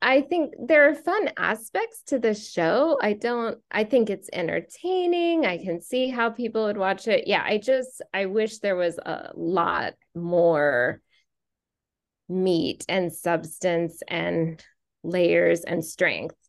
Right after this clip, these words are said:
to the women. Like, it, even the Wellsbury moms, I hate that whole concept. Everybody's competing, everybody's snooty. They're, the idea of the moms,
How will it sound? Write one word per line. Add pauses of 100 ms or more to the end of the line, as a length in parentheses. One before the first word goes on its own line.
to
the
women.
Like,
it, (120)
even
the
Wellsbury
moms,
I
hate
that
whole
concept.
Everybody's
competing,
everybody's
snooty.
They're, (540)
the
idea
of
the
moms,